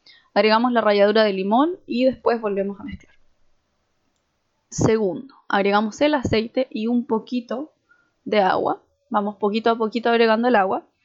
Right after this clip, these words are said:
y vamos revisando si es que la textura es la adecuada, porque probablemente no vamos a necesitar usar toda el agua.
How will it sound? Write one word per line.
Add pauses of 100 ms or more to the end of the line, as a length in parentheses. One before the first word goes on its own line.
(240)
y
vamos
revisando
si
es
que
la
textura
es
la
adecuada, (460)
porque
probablemente
no
vamos
a
necesitar
usar (280)
toda
el
agua.